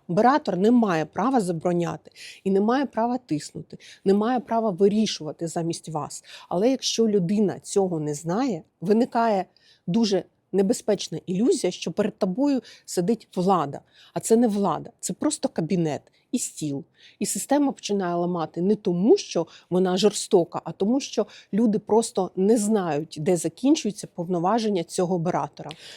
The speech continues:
І тим, хто в Україні залишився, їм теж неймовірно тяжко. Бо це життя під ос-,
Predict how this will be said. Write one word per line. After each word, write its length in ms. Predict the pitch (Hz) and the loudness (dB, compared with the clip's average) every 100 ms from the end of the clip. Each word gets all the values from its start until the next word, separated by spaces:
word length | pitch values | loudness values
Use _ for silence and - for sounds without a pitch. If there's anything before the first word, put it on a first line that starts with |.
| - | -8
І 60 | 208 | 2
тим, 200 | 320 294 | 4 4
хто 180 | - 240 | 2 0
в 80 | |
Україні 520 | 214 233 233 233 302 226 | 0 0 2 4 4 2
залишився, 720 | 202 196 - 202 196 - 180 - - _ _ | 2 0 0 -2 -4 -6 -10 -12 -20 _ _
їм 280 | 170 226 226 - | 2 2 2 -2
теж 320 | - 175 - - | 0 0 0 -6
неймовірно 560 | 156 151 151 160 - 156 | -8 -6 -6 -8 -6 -10
тяжко. 540 | 156 156 - - 175 - - _ | -8 -10 -12 -16 -20 -20 -20 _
Бо 540 | 170 202 220 214 202 - _ _ - | -2 2 4 4 2 -6 _ _ 2
це 120 | 311 | 2
життя 300 | 226 - 254 | 2 -2 -4
під 220 | - - | -4 -4
ос-, 280 | 185 185 - | -2 -2 -4